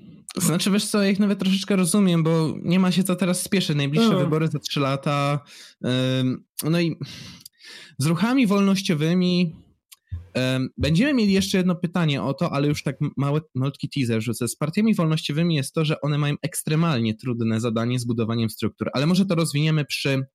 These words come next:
Speaker 1: późniejszym pytaniu. A w tej chwili przejdę do pytania, o którym wspominałem już podczas ostatniego materiału,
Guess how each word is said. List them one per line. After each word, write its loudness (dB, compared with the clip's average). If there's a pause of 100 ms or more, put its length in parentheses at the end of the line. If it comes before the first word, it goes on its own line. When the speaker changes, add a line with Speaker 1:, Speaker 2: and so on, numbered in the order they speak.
(140)
Speaker 1:
późniejszym 0 (500)
pytaniu. 0
A -6
w -12
tej 0
chwili 0 (500)
przejdę 0
do 2 (100)
pytania, 0
o 0
którym -2
wspominałem -2
już -4
podczas -8 (120)
ostatniego -2
materiału, 0